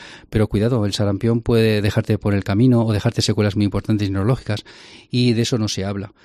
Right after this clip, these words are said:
Se habla de que la vacuna puede tener una incidencia en la encefalitis, cuando es mil veces menor que la propia enfermedad.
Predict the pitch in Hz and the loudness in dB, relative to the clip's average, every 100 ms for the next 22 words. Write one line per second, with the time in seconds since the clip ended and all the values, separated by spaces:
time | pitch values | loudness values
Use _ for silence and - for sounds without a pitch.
0 | - - 117 127 127 - 120 113 107 - | -20 -4 0 2 2 0 -2 -2 -2 0
1 | 123 120 117 113 117 113 113 107 107 110 | 0 2 2 2 2 2 0 -2 0 0
2 | 107 - 98 101 117 113 - 101 107 117 | 0 -4 -4 -4 -4 -6 -4 -2 0 -2
3 | 117 127 131 127 120 117 117 107 110 117 | 2 0 2 0 0 -4 -2 0 2 2
4 | 131 - 110 98 95 110 113 101 98 101 | 2 0 -2 0 -2 0 2 2 0 -2